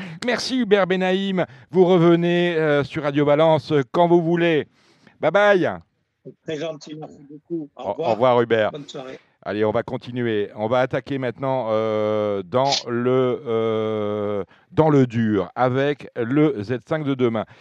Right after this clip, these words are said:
Speaker 1: Je suis un peu déçu du plateau qui nous est proposé. Je vais vous le dire comme ça. Quatorze partants. Il y a certains chevaux qui ont l'avenir derrière eux, voire qui sont, euh, qui sont, euh, qui sont, euh, qui sont, qui sont abonnés à l'hôpital de jour.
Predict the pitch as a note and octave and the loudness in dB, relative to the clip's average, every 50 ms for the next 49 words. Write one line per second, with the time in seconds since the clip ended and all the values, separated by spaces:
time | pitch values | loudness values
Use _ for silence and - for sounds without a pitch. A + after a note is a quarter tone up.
0 | _ _ _ - - - D#3+ D#3+ D#3 D#3 D3 - - F#3 G3+ F#3 C#3+ D3+ C3+ - | _ _ _ -16 -10 -6 -2 0 0 0 -2 -2 -2 -2 -2 0 0 -2 -4 -4
1 | - - E3 D3+ C3+ - - B2+ A#2 - D3+ D3+ - - A2+ A2 G#2+ G2 G#2+ A2+ | -6 -8 -4 -4 -2 -2 0 -2 0 0 0 -2 -2 -6 -8 -8 -6 -6 -6 -8
2 | - - F2+ - E2 D#2+ B1+ C2 C2 _ _ _ - F#2+ F2 F2 F#2 E2+ G2 G2+ | -6 -8 -8 -6 -8 -10 -10 -12 -18 _ _ _ -10 -10 -8 -8 -8 -8 -8 -8
3 | - G2+ E2 - - G#2+ G2+ A2 B2 _ _ _ _ _ _ - C3+ - - C3 | -8 -8 -10 -8 -6 -4 -4 -4 -4 _ _ _ _ _ _ -6 -4 -2 -2 -2
4 | - - - A2 - - - A#2+ A#2 B2+ B2+ _ _ _ _ _ _ - G2 A2 | -2 -2 -4 -4 -4 -4 -4 -2 -2 -2 -4 _ _ _ _ _ _ -12 -6 -4
5 | A2+ G#2+ G#2 G#2 G#2 G2+ G2 G2 G2 G2 F#2+ - - A#2+ - - A#2 - - - | -2 0 0 0 0 0 -2 -2 -2 -4 -4 -6 -8 -10 -8 -6 -8 -8 -6 -6
6 | B2+ A#2+ - G#2+ G2+ G#2 G#2 G2+ F2+ - A2+ A2 G2+ F#2+ F#2+ F#2 G2 G#2 G2+ G2+ | -6 -6 -4 -6 -4 -2 -2 -4 -4 -4 -6 -4 -4 -4 -2 -4 -4 -4 -2 -2
7 | G2 F#2+ A2 B2+ D3 C3+ A2 A2 A2+ G#2+ - - G2+ - - - A2+ A2 G#2+ G2 | 0 2 2 2 2 2 0 -2 -4 -4 -4 -8 -16 -14 -10 -8 -6 -4 -4 -4
8 | F#2 F2+ F2 F#2 F2+ - - G2 F2 - - G#2+ G2+ G2+ F#2+ F#2 F2+ F2 D#2+ - | -6 -6 -6 -8 -8 -10 -12 -18 -18 -12 -10 -8 -8 -8 -8 -8 -8 -10 -12 -16
9 | F#2 D#2+ - - G2 F#2+ F#2 F2+ E2 D#2 D2 C#2+ C#2+ C#2+ C2+ _ - - - - | -20 -20 -18 -16 -14 -12 -10 -10 -10 -12 -12 -12 -12 -14 -14 _ -20 -20 -20 -16
10 | F2+ F#2 F2 D#2+ D#2 _ - _ - F2+ F2 F2+ G2 G#2 G#2+ G#2 A2 A2+ G#2+ G2+ | -14 -14 -14 -14 -18 _ -20 _ -16 -12 -10 -10 -4 -2 -2 -2 -2 -2 -2 0
11 | G2 G2 - G#2+ F#2 - G2 F#2+ G2 F#2+ G2 F#2 F2+ G#2 A2+ B2 B2+ C3 | -2 -2 -4 -6 -10 -8 -8 -6 -4 -4 -4 -4 -2 0 2 2 2 2